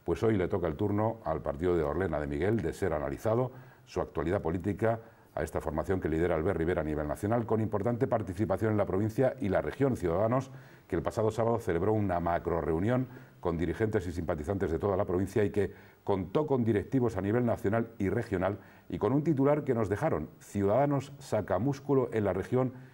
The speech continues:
y con mucho optimismo anuncia siempre, según los datos y sondeos, que la formación naranja maneja". Dicen que podrían entrar en tromba en el Parlamento regional con ocho o nueve diputados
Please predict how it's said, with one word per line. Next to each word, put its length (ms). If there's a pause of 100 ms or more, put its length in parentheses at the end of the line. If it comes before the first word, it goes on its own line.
(220)
y 160
con 240
mucho 220
optimismo 560
anuncia 400
siempre, 540
según 220
los 100
datos 320
y 40
sondeos, 500 (500)
que 100
la 80
formación 640
naranja 440
maneja". 420 (440)
Dicen 540 (360)
que 120
podrían 320
entrar 300
en 220
tromba 320
en 60
el 120
Parlamento 480
regional 400
con 160
ocho 380
o 80
nueve 240
diputados 580